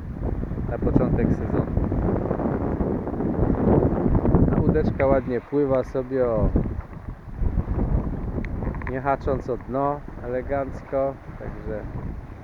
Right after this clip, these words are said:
lubię takie delikatnie, miękkie bujanie bez tarcia o dno.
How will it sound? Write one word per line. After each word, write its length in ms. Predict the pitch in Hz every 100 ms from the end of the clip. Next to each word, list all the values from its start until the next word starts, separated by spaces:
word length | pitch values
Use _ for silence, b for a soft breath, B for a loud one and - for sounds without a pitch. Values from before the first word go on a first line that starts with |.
| -
lubię 340 | 127 127 107 95
takie 380 | 85 - 87 85 - - - - - - - - - -
delikatnie, 920 | 107 104 98 127 127 - - 120 123 104 -
miękkie 520 | 113 117 113 - 117
bujanie 600 | 107 98 104 110 113 110 104 - - - - - - - - - - - - - -
bez 140 | 107 101 -
tarcia 460 | 117 110 - 117 107
o 60 |
dno. 260 | 92 90